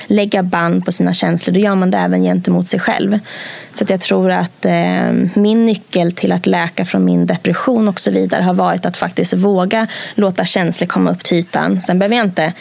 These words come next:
förmedla dem till alla i min omgivning, men att sitta med dem och våga säga att nu är jag svartsjuk, nu är jag rädd, nu är jag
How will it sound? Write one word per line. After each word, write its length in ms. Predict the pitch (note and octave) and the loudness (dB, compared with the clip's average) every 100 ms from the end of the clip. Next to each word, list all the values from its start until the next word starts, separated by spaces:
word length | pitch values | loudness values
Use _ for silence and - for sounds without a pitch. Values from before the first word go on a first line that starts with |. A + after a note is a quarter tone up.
| - | -14
förmedla 580 | - F#3 F#3 B3 A3 F3 | -4 0 2 2 2 0
dem 100 | E3+ | 0
till 100 | F3+ | 0
alla 260 | F3 E3+ F3 | 0 0 0
i 20 | |
min 160 | F3 | 2
omgivning, 760 | F#3+ G3 A#3 C4+ G3 D#2 F3+ G#3 - - | 2 2 2 2 0 0 0 -2 -6 -6
men 200 | - F#3+ | -2 0
att 120 | F#3 | 0
sitta 380 | - G#3+ - - | 0 -2 -2 0
med 220 | A3 F#3+ | 2 2
dem 140 | F3+ F3+ | 2 2
och 100 | F3+ | 2
våga 380 | G3 F#3 G3+ B3 | 2 2 0 0
säga 360 | B3 A3+ E3 | 0 0 0
att 160 | F3 F3+ | -2 -2
nu 100 | G3+ | 0
är 40 | G3+ | 2
jag 100 | F3+ | 0
svartsjuk, 540 | - F3 - F#3 F3+ | -2 -4 -2 -2 0
nu 160 | G3 G3 | 0 2
är 40 | |
jag 160 | F3+ F3 | 2 2
rädd, 300 | F3 F3 F#3+ | 0 0 2
nu 140 | F#3+ | 2
är 160 | F3+ F3 | 2 0
jag 240 | F3 E3+ | 0 -2